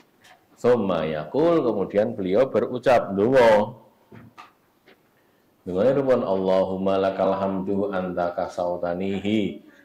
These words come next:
as'aluka min khairihi wa khairi ma suni'a lahu, wa a'udzubika min syarrihi wa syarri ma suni'a lahu." Allahumma, ya Allah, lakal hamdu,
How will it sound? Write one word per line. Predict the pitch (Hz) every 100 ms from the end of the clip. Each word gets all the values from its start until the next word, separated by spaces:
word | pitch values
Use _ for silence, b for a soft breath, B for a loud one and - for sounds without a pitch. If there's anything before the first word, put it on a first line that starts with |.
| B
as'aluka | 92 - 104 107 107 98 95
min | 95 92
khairihi | 98 98 95 98 104
wa | 101 95
khairi | 98 98 98 104
ma | 104 104
suni'a | 98 - 110 110 123 120
lahu, | 120 123 123 - _ _ _ _ _ _ _ _ _ 110
wa | 113 107
a'udzubika | 104 101 95 95 95 95
min | 87 87
syarrihi | 87 101 90 90 90 120 151 - B B B -
wa | 143 117
syarri | - 110 101 101
ma | 101 113 135 139
suni'a | - - 107 98 95 95
lahu." | - - - _ _ _ _ _ _ _ _ _ _ -
Allahumma, | 90 87 92 92 92 95
ya | 98
Allah, | 95 101 107 - - - - _ _ _ _ _ _ _ _ _ _ _ _
lakal | 98 101 101 95 87
hamdu, | 95 90 92 80